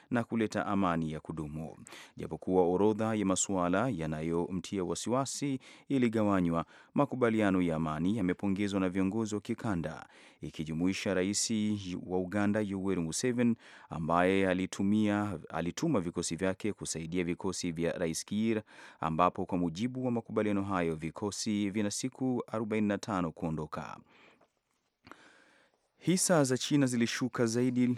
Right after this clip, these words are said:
hii leo na share nyingine za Asia zilipanda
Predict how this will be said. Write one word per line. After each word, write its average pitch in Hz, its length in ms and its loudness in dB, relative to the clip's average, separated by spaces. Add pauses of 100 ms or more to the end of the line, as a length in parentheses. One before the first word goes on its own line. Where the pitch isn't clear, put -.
hii 127 160 2
leo 113 540 4 (120)
na 80 240 -2
share 104 560 0 (300)
nyingine 131 440 4
za 104 120 0
Asia 110 320 -2
zilipanda 98 600 0